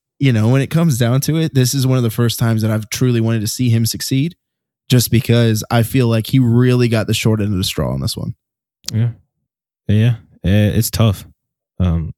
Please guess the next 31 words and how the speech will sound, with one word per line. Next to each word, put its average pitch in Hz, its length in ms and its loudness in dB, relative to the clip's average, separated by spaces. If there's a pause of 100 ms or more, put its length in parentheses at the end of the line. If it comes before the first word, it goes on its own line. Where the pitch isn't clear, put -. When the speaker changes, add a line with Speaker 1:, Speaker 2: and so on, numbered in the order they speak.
(140)
Speaker 2:
I'm 107 180 0
with 110 200 2
you. 113 240 4
I 95 120 0
hope, 104 280 0 (760)
I - 60 0
mean, 95 60 2
I 107 80 4
know 120 120 4
this 113 140 2
isn't 104 160 0
the 85 80 0
end 92 140 -2
for 101 80 -4
Cam, 101 260 -2
'cause - 160 -8
I 92 80 2
think 95 180 0
there's 87 160 0
some - 100 -6
teams 95 260 -2
out 90 100 -2
there 92 120 0
that 80 80 -2
should - 300 -2
be 95 100 0
looking 98 260 0
at 98 140 0
him 107 240 -2
seriously. 107 480 0 (580)
Cam, 127 380 2